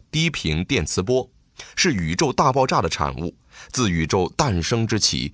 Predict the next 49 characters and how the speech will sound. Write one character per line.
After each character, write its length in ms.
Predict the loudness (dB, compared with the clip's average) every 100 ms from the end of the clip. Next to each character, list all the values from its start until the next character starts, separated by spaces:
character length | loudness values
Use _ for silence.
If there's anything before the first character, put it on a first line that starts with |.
| -2
就 140 | 0
一 160 | 0 -2
直 100 | -2
存 240 | -4 -6
在。 140 | -6 -10 _ _ _ -20 -20 -20 -20 -4
这 120 | 0
一 300 | 2 2 2
近 200 | 2 0
乎 180 | 2 0
于 120 | 2
神 400 | 2 2 2 2
迹 220 | 2 2
的 100 | 2
警 300 | 0 0 -2 -2
告 220 | -6 -8 _
让 240 | 2 2 2
汪 200 | 0 0
淼 180 | 2 0
感 200 | 0 -4
到 100 | -4
了 100 | -4
绝 260 | -6 -4
望， 160 | -2 -4 -6
他 120 | -2 0
隐 180 | 0
约 140 | 0 -2
觉 200 | -2 -2
得 140 | -4 -10 _ _
自 120 | -2 0
己 160 | 2
能 180 | 0 0
够 120 | 0
理 160 | 0 0
解 120 | 0
那 120 | 0
些 140 | 0 0
物 160 | 0
理 120 | -2
学 160 | -2 -2
家 200 | 2 2
们 140 | 2 -4 _
为 160 | -2 0
什 100 | 0
么 80 | -2
自 180 | -2 -6
杀 260 | -4 -4
了， 100 | -6 _ _ -4
也 160 | 0
许 180 | 0 -2